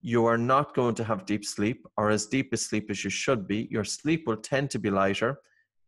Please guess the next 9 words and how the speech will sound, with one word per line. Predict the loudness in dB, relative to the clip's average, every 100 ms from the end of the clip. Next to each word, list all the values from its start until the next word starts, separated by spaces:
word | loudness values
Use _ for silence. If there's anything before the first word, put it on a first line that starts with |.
| _ -4
And | 0 0 -2 -2
mouth | 2 2 4
breathing | 2 2 2
is | 2 0 -4 -8 -10
very, | -4 2 4 4
very | 4 0
common | 2 0 2 0
during | 0 0 0
sleep. | -4 -2 -2